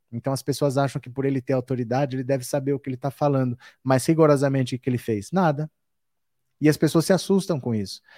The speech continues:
E as pessoas tão achando que o Bolsonaro vai dar um golpe. E ele nem afirmou nada. É uma frase completamente vaga,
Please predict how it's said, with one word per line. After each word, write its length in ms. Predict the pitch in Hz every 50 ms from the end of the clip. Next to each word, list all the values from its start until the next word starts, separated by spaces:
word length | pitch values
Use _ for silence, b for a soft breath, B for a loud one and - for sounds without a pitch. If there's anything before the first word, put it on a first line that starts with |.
| B B B
E 60 | -
as 80 | 131 123
pessoas 240 | - 139 - 160 147
tão 140 | - 165
achando 320 | 165 151 - - 165 180 165
que 80 | -
o 20 | 160
Bolsonaro 420 | 151 165 151 165 160 156 160 165
vai 140 | 151 160 160
dar 100 | 151 160
um 100 | 170 175
golpe. 300 | 160 156 147 143 - 147
E 80 | 151 160
ele 140 | 160 170
nem 300 | 175 170 170 185 208 226
afirmou 360 | 233 - - 214 208 190 202 226
nada. 380 | 240 208 170 156 139 147 151 _ b b b b b b b
É 40 | 143
uma 140 | 143 151
frase 240 | - - 160 170 160
completamente 720 | - - 165 151 - 170 202 196 - 196 165 165 180 170 -
vaga, 460 | 175 135 139 135 135 120 127 123 -